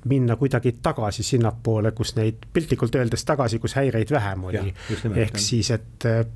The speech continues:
Speaker 1: ei ole ainult üks, äh, loetelu, vaid on hierarhiline
Speaker 2: Mhm.
Speaker 1: struktuur, kus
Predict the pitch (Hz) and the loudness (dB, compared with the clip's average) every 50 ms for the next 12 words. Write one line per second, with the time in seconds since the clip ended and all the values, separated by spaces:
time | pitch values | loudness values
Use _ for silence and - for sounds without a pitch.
0 | - - - - - 151 127 117 113 117 120 120 117 120 117 113 117 120 117 117 | -14 -16 -14 -8 -4 -2 0 2 2 2 2 2 2 4 4 4 4 4 4 4
1 | 107 113 117 165 156 - - - - - - 135 123 123 123 123 120 - - - | 2 2 0 -2 -2 -2 -2 -4 -4 -2 0 2 2 2 2 0 -2 -4 -18 -18
2 | - - - 127 127 151 143 131 120 - - - - 123 117 113 113 110 113 110 | -10 -2 0 2 4 4 4 2 0 -2 -8 -4 -2 0 0 2 2 0 0 2
3 | 113 117 117 117 113 117 117 117 113 117 117 113 113 107 - - 135 123 131 143 | 2 2 2 2 2 2 2 2 4 4 4 2 2 0 0 0 0 2 2 2
4 | 147 - - - - 107 98 107 104 107 107 - 107 98 92 104 101 101 - - | 0 0 -4 -6 -6 -4 -2 -2 -2 -2 -2 -2 -2 0 0 0 0 0 0 0
5 | 160 135 113 101 98 101 101 98 - - 107 - - - | 2 2 2 0 -2 -4 -6 -6 -6 -6 -6 -4 -4 -6